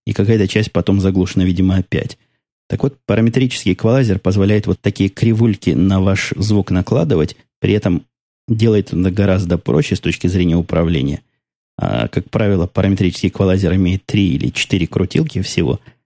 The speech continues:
и позволяет достичь, в общем, практически такого же эффекта, как и обычный многополосный эквалайзер, ну, в общем случае. А в нашем частном говорильном случае они фактически взаимозаменяемы, потому что уж сильной эквализации,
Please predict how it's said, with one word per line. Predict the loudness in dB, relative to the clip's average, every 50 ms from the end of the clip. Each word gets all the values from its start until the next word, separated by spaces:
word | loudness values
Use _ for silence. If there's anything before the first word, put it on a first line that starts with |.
| _ _
и | -2 -2 -2
позволяет | 0 0 2 2 2 2 2 2
достичь, | 0 0 0 0 -2 -2 0
в | -2
общем, | -2 0 -2 -2
практически | -2 -2 -2 0 -2 -2 -2 -2 -4 -2
такого | -2 -2 0 0 0 0 2
же | 0 -2 -2
эффекта, | -4 -6 -4 -4 -4 -4 -4 -4 -6 -4
как | -2 -4 -4 -2 -2
и | -4 -4 -4 _ _ _ _ _ _ _
обычный | -6 -4 -2 -2 -2 -2 -2 -2 0
многополосный | 2 2 2 0 -2 0 0 0 0 0 -2 -2 -4 -6
эквалайзер, | -6 -4 -2 -2 0 2 0 0 0 -2 -6 -8 _ _ _ _ _ _ _
ну, | -2 -2
в | 0 0
общем | 0 0 0 -2 -4 -4 -4
случае. | 0 0 0 0 2 0 -2 -2 -4 -6 _ _ _ _ _ _ _ _ _
А | -6 -4 -2 0 0 2
в | 2
нашем | 2 2 2 0 -2
частном | 0 0 -2 0 0 0 0 2
говорильном | 2 2 2 2 2 2 2 2 2 0
случае | 0 0 0 0 0 0 0 -2 -2 -2
они | -2 -2 -2 0 0 2 0 0 -2 -4 _ _ _ _ _
фактически | -8 -8 -8 -2 -2 -2 -2 -2 -6 -2 -2 -2 -2 0 -2
взаимозаменяемы, | -2 0 0 2 2 2 2 2 2 2 2 2 2 2 2 2 2 2 2 2 2 0
потому | 0 0 0 0 0 0
что | -2 -2 -2 -4 -4 -4 -8 _ _ _ _ _
уж | -4 -4 -4 -6
сильной | 0 2 2 4 4 2 0 -2 -6
эквализации, | -12 -12 -2 0 2 2 2 2 2 0 0 0 -4 -4 -4 -4 -4 -4